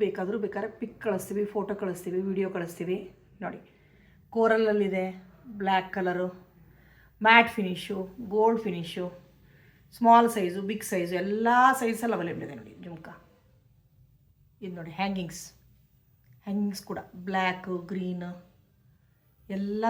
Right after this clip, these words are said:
ಸೈಜಲ್ಲಿ ಅವೈಲೇಬಲ್ ಇದೆ. ಬಿಗ್ ಸೈಜು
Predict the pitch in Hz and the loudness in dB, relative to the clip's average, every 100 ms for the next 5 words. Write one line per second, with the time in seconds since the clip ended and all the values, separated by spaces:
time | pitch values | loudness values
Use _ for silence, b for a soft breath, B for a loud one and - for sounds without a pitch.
0 | 226 202 185 208 175 175 - - - _ | 0 -2 -2 -4 -4 -6 -10 -16 -18 _
1 | _ _ _ _ _ _ _ - - - | _ _ _ _ _ _ _ -20 -20 -20
2 | - - _ _ _ _ _ _ _ _ | -20 -20 _ _ _ _ _ _ _ _
3 | _ _ _ _ _ _ _ _ _ _ | _ _ _ _ _ _ _ _ _ _
4 | 190 208 - 185 165 170 | -6 -6 -6 -6 -4 -6